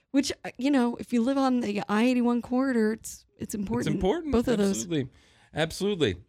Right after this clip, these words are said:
Speaker 2: And I would love if, uh, 'cause the repaving around here is pretty significant. I mean, I feel like anytime
Speaker 1: Mm-hmm.
Speaker 2: I go out to a different road somewhere, it always seems to be relative, within the last couple of years, repaved.
Speaker 1: Mm-hmm.
Speaker 2: Um,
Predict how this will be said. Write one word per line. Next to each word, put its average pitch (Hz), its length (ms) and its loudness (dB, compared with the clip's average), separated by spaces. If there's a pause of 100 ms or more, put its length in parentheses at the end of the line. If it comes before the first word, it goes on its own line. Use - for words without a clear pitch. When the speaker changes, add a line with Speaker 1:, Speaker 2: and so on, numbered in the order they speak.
Speaker 2:
And 110 100 0
I 120 60 -2
would 113 260 -4 (160)
love 98 720 0
if, 85 280 -8 (100)
uh, 82 340 -6
'cause 107 200 -2 (120)
the 113 220 -8
repaving 139 540 0
around 90 240 0
here 85 320 -8
is 90 240 -6 (200)
pretty - 160 -2
significant. 98 520 -4
I - 20 -8
mean, 85 200 -2
I 107 180 -4
feel 151 180 -4
like 117 140 -2
anytime 120 400 2
Speaker 1:
Mm-hmm. 113 60 2
Speaker 2:
I 107 80 0
go 110 200 2
out 107 180 2
to 107 100 0
a 98 40 0
different 101 360 0
road 101 240 2
somewhere, 104 340 0
it 85 120 -4
always 95 340 0
seems 101 240 -2
to 92 60 -12
be 92 260 -2 (580)
relative, 131 460 0
within 127 200 2
the 113 80 2
last 117 220 2
couple 110 180 0
of 95 60 4
years, 113 260 2
repaved. 90 580 0 (200)
Speaker 1:
Mm-hmm. 175 280 -4
Speaker 2:
Um, 98 360 0